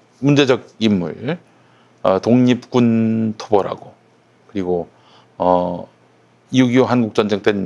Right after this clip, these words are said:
민간인 학살했다. 이런 그 논란에 휘말린 인물인데,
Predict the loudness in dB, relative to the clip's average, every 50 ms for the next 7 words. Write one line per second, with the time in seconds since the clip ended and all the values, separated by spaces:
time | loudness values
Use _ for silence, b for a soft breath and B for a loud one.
0 | -8 -10 -16 _ -4 0 0 2 2 2 2 0 -2 -4 -6 -8 -12 -14 _ _
1 | _ _ _ _ _ _ -14 -10 -4 -2 0 0 0 -2 -2 -4 -6 -6 -8 -12
2 | -16 -16 -18 -18 -20 _ -20 -20 -6 0 2 2 2 2 0 -2 -4 -4 -2 0
3 | 2 2 2 2 4 4 4 4 2 0 -2 -2 -2 0 0 0 0 -2 -2 -4
4 | -4 -4 -6 -6 -8 -10 -4 -4 -4 -4